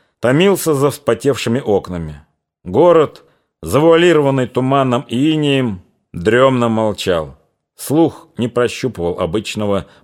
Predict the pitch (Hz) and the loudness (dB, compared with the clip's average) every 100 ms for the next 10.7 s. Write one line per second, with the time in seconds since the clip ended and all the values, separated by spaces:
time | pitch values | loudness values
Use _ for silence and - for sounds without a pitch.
0 | _ 107 104 - 95 90 90 73 69 - | _ -2 -2 -2 -4 -2 -4 -6 -12 -14
1 | _ _ _ - 92 120 165 180 143 117 | _ _ _ -4 -2 0 2 2 0 0
2 | 175 156 - _ _ _ - 113 120 143 | 2 0 -4 _ _ _ -6 0 2 2
3 | 147 - 117 123 156 147 - 135 - 113 | 2 0 0 2 2 0 0 -4 -2 -6
4 | 101 127 123 - 110 - - 127 120 - | -2 -2 -2 -4 -4 -4 -2 -2 -2 -4
5 | 107 101 - 160 165 135 95 - _ _ | -4 -4 -4 -2 0 0 -2 -10 _ _
6 | _ - 127 143 - 139 147 107 104 107 | _ -2 0 0 0 0 2 2 0 2
7 | 160 160 147 139 120 - _ _ _ 95 | 2 4 2 0 -2 -8 _ _ _ -4
8 | 120 151 180 165 143 120 160 156 147 123 | -2 2 2 2 0 2 2 4 0 0
9 | 107 117 - 170 175 139 117 104 143 - | 0 -2 0 2 2 2 0 0 -2 -2
10 | 131 107 113 123 120 117 117 | -6 -4 -2 0 0 -2 -4